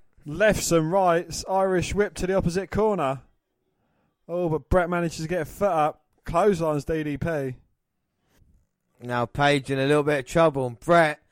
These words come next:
Speaker 2: seems to be in control of this one.
Speaker 1: Side Russian leg sweep from Bret. Rolls over for the cover.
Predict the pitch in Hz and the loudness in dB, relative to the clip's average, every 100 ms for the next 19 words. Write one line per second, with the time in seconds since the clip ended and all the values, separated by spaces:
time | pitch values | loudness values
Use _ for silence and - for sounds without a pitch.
0 | _ _ _ - 151 143 156 151 - 120 | _ _ _ -8 -8 -6 -4 -4 -4 -4
1 | 170 156 143 165 139 123 123 _ _ _ | 0 0 0 -2 -4 -8 -10 _ _ _
2 | - - 170 170 160 175 170 170 156 170 | -16 -2 2 2 2 0 0 -2 -2 0
3 | 175 - 175 170 - 156 185 180 175 143 | -2 0 0 0 -2 -4 2 2 2 -4
4 | _ 175 175 185 180 185 165 196 180 180 | _ -2 0 0 -4 -4 -6 -4 0 0